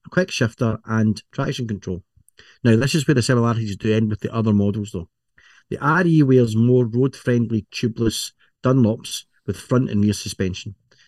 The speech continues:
Travel reduced from two twenty miles to hundred fifty miles at both ends. The forks are only preload adjustable, with rebound and preload changes possible at the back end.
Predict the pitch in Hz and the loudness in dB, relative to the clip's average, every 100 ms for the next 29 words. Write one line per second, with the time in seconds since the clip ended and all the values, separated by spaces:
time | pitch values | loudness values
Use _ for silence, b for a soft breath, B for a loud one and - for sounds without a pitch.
0 | b - 104 104 101 - 113 - 98 160 | b -4 -2 0 -2 -4 -8 -6 -4 -2
1 | 151 139 110 104 104 - 101 104 95 110 | 0 0 0 0 0 -2 -4 -4 -6 -8
2 | - 110 101 101 95 92 101 - 92 92 | -6 -8 -4 -4 -4 -6 -8 -6 -8 -8
3 | 113 - _ b b b b - - 151 | -12 -20 _ b b b b -10 -2 -2
4 | 151 135 131 123 113 - - 131 123 127 | -2 -4 0 2 2 0 -6 -2 0 2
5 | 135 123 117 107 107 101 95 _ _ b | 2 2 -2 -4 -6 -6 -6 _ _ b
6 | b 101 104 117 123 113 110 107 - - | b -6 -2 -2 0 2 2 2 -2 -4
7 | 113 107 95 - 101 104 - - 101 - | -2 -2 -4 -4 -4 -4 -8 -8 -8 -8
8 | 98 85 95 92 - 98 104 | -8 -8 -8 -8 -6 -6 -6